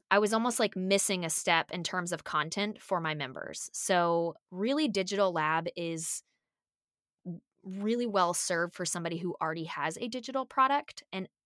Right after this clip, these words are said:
has some sort of understanding of the digital business model, and they want to walk alongside with our community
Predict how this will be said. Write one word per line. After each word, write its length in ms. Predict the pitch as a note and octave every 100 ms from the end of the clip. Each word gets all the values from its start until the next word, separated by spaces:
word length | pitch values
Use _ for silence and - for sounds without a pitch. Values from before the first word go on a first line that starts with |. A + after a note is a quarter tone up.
| -
has 280 | - F#3+ F3
some 280 | - F#3 F3+
sort 180 | F#3
of 60 | F3+
understanding 520 | - E3 D#3+ E3+ D#3+
of 120 | D#3
the 40 | D#3
digital 300 | D3+ D#3+ D#3
business 400 | D#3+ D#3+ D#3+ -
model, 300 | D3+ D#3+ A3
and 180 | F3+ E3+
they 80 |
want 260 | D#3+ D#3 E3
to 120 | -
walk 240 | F3+ D3+ E3+
alongside 560 | E3 D#3 D3+ E3+ E3
with 100 | D#3+
our 120 | -
community 680 | E3 F3 D#3+ D#3+ F3 B3 C#4